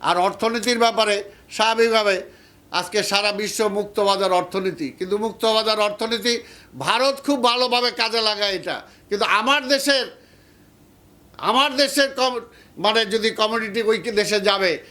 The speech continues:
সেটা কিন্তু আর মুক্তবাজার ওই ফর্মুলায় পড়ে না। এখানে কেউ বলছেন যে আমার এই, even আমার টেলিভিশন পর্যন্ত সেখানে হয় না, আমার টেলিভিশন প্রচার হয় না।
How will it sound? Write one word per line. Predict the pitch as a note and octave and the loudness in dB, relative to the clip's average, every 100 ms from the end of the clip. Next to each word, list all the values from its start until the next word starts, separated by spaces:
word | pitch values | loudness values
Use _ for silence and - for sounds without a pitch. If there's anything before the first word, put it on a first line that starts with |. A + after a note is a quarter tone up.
| - | -20
সেটা | - G3 G#3+ | -4 0 0
কিন্তু | G#3 G#3 G#3 | 0 -2 -2
আর | G3 | -2
মুক্তবাজার | G3+ G3 G3+ F#3+ F3 F3+ F3+ | -6 -4 0 2 2 2 0
ওই | F3 | 0
ফর্মুলায় | E3+ E3 E3+ E3 D3+ | -2 -2 0 0 0
পড়ে | D3+ A#2 | -4 -6
না। | F#2+ - - _ - - - - - - - - - - - - _ - | -10 -20 -20 _ -20 -20 -20 -20 -20 -20 -20 -20 -20 -20 -20 -20 _ -10
এখানে | C#3+ E3 G3+ G#3 | -4 -2 0 0
কেউ | - G#3 | 0 0
বলছেন | G3 G3 F#3+ F#3+ C#3+ - - - - - - | 2 0 2 0 -2 -6 -20 -20 -20 -16 -4
যে | |
আমার | E3+ F#3 G#3 | -2 0 0
এই, | G#3+ G#3+ G3+ | 0 -2 -2
even | A3 A#3 A3+ | 0 2 0
আমার | G#3 G#3+ G#3 | 0 0 0
টেলিভিশন | G#3+ G#3+ A3+ - B3+ | -2 -2 0 0 0
পর্যন্ত | B3 A#3 A3+ G#3+ | 0 0 0 0
সেখানে | G#3 G#3 F#3+ G3 | -2 0 -2 -2
হয় | D#3 F3 | 0 0
না, | D#3 B2 - - - - - - _ - | -2 -6 -10 -20 -20 -20 -20 -20 _ -6
আমার | E3+ G3 F#3 | -2 -2 -2
টেলিভিশন | G3+ G#3+ G#3+ A3+ | -2 0 0 0
প্রচার | G3+ G#3+ G#3 G#3 F#3+ | 0 -2 0 0 2
হয় | F#3 | 0
না। | E3 | -2